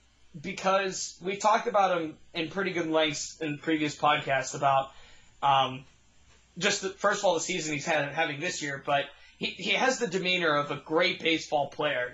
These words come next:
He's one of those guys that checks the boxes in pretty much all the areas. He doesn't do one thing so spectacularly well, but he does everything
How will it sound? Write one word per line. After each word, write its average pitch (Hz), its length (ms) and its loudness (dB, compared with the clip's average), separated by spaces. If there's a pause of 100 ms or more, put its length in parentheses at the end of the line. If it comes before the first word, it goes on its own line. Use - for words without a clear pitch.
He's 151 220 -6
one 180 160 4
of 196 60 0
those 196 200 0
guys 165 320 2
that 143 120 -6
checks 170 280 -4
the 190 80 -6
boxes 165 640 0
in 139 260 -8 (360)
pretty 190 200 0
much 190 260 2
all 180 180 6
the 165 140 2
areas. 160 360 4
He 160 100 0
doesn't 180 280 -2
do 190 100 -2
one 180 240 2
thing 170 300 -4
so 180 380 2
spectacularly 165 960 -2
well, 151 520 2 (400)
but 160 300 4
he 202 180 -8
does 220 220 2
everything 180 680 -4